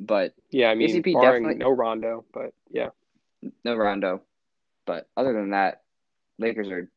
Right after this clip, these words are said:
Speaker 1: doing what they need to do, I think, to be the, the, the heavy favorite to win the title next
Speaker 2: Yeah.
Speaker 1: year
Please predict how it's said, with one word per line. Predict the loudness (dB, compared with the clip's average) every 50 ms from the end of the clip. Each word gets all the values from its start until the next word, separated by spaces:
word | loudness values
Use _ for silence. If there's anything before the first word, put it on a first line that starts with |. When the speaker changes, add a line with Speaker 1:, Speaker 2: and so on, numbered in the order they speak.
| _ -4
Speaker 1:
doing | -4 -2 -2 -2
what | -4 -2
they | -4 -4
need | -2 -2 -4
to | -4 -2
do, | -2 0 2
I | 2 0 0
think, | -2 -6 -6 -6 -6 -6
to | -4 -2 -2 -2 -4 -6 _ _ _ _ _ _ _ _ _ _ _ _ _ _ _ -20 -12 -4
be | 0 0 0
the, | 2 0 -2 -2 -2
the, | -8 -8 -8 -8 _ _ _ -4
the | -4 -2
heavy | -2 -4 -4 -4
favorite | -8 -6 -6 -6 -4 -2 -4 -4 -4 _ _ _ _ _ _ _ _ _ _ _ _ _ -20 -12
to | -6 -4
win | -4 -2
the | -4 -4
title | -2 0 0 0 0 -2 -6 -8
next | -8 -4 2 4
Speaker 2:
Yeah. | 4 4 4 2
Speaker 1:
year | 0 -2 -4 -6